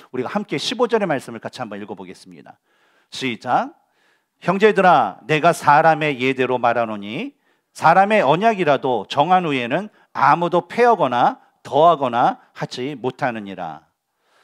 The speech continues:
여기서 바울이 언급한 사람의 예라는 것은요, 우리 사람들끼리 일상생활에서 뭐 제가 집사님하고 뭐 집사님하고 맺는 여러 가지 그런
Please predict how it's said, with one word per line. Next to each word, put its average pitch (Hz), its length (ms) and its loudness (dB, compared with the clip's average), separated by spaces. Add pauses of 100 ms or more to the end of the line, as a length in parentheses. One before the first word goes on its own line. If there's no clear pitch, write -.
(580)
여기서 226 260 4
바울이 240 720 2
언급한 208 600 -2
사람의 160 580 0
예라는 135 300 -2
것은요, 139 380 -10
우리 156 200 -2
사람들끼리 143 760 -2
일상생활에서 170 920 -2 (220)
뭐 135 140 -2
제가 135 180 -4
집사님하고 117 880 -4
뭐 110 160 -6
집사님하고 117 520 -8
맺는 107 360 -12
여러 202 300 2
가지 202 240 -2
그런 143 340 -2